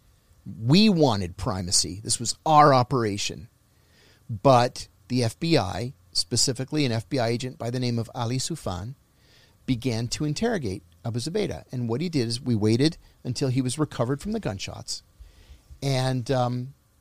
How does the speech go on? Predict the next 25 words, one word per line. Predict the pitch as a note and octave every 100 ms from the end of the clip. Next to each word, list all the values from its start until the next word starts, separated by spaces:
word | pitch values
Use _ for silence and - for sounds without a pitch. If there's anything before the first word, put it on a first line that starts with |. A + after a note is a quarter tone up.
| _ C#3
and | D3
Ali | C#3+ B2 D#3+
sat | - B2 A2+ G3+
across | - A#2+ A#2+ - - -
a |
table | - C3 A2+
from | A2 A2+ G#2+
him | A2+ D#3+ - - _ _ _ _ -
and | C3+ B2+ C#3 - - _ _ _ _ -
talked. | - C4+ - - - - - _ _ _ _ _ _
And | C#3+
like | D3+ E3
I | A3+
say, | D#4 D4+
you'd | A#2+ G#2
offer | F#2 -
him | A#2+
a | C#3+
cigarette, | - A#3 B2 F2+ - - - _ _ _ _ _ - -
offer | A#2 - C3
him | C#3 D3 C#3+ _ - - - _
an | G3
apple | A#3 - - A#2 _ _
or | C#3
a | B2